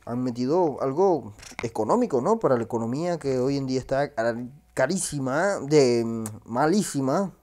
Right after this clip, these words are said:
quiero decir. Y pues esto mu-, viene muy bien. Tenemos cuatro mil seiscientos litros de capacidad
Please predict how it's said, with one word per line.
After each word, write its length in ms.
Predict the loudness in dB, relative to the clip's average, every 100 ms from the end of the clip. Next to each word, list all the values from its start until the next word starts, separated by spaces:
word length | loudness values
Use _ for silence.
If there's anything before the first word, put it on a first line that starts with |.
| _
quiero 160 | -6 -6
decir. 340 | -4 -6 -6 -16 -20 -20 _ _ _ _ _
Y 520 | -6 -4 -2 -2 -4 -6
pues 200 | -4 -4
esto 180 | -2 -2
mu-, 140 | -2
viene 220 | 2 2
muy 120 | 2
bien. 260 | 0 -2 -4 -12 _ _ -20 -20 -20 -20 _ _ _ _
Tenemos 800 | 12 12 12 8 4 0 -6 -10 _ _ _
cuatro 320 | 4 6 6
mil 140 | 2 2
seiscientos 360 | 4 4 4
litros 300 | 2 4 6
de 80 | 6
capacidad 640 | 4 0 0 0 2 2